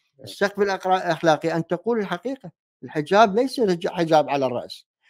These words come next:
Speaker 2: يعني هاي مسألة لا تقبل النقاش. لكن الناس ويطلع لك واحد يتحجج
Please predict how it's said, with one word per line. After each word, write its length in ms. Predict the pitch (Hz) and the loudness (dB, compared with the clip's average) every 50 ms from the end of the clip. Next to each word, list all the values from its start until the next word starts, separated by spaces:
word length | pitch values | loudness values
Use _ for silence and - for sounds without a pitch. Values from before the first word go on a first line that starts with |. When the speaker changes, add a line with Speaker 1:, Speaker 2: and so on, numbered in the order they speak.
| _ _ - | _ _ -6
Speaker 2:
يعني 180 | 143 156 175 185 | -4 0 2 4
هاي 140 | 214 233 | 4 4
مسألة 480 | 208 202 247 240 - - - 185 180 170 | 4 4 0 0 -2 -4 -2 0 0 2
لا 140 | 170 214 233 | 2 2 2
تقبل 340 | 233 240 220 196 180 165 147 | 0 0 -6 -4 -4 -4 -4
النقاش. 600 | 135 123 123 - - 87 - _ - _ _ _ _ _ _ _ _ _ _ _ - 117 | -4 -6 -8 -12 -16 -20 -20 _ -20 _ _ _ _ _ _ _ _ _ _ _ -4 -2
لكن 420 | 131 139 - - 170 185 202 - - - | -2 -2 -2 -2 -4 -6 -6 -8 -10 -8
الناس 400 | 135 131 139 151 165 196 190 190 | -6 -4 -2 0 0 0 0 2
ويطلع 500 | 185 165 165 170 165 151 - 156 139 160 | 2 2 2 2 0 -4 -4 -6 -4 -2
لك 180 | 160 139 - 151 | -2 -4 -2 0
واحد 340 | 151 170 170 - 196 175 165 | 0 0 0 0 -4 -4 -6
يتحجج 560 | 151 - - - 151 151 147 165 185 208 | -6 -8 -6 -6 -6 -6 -2 -2 -2 -2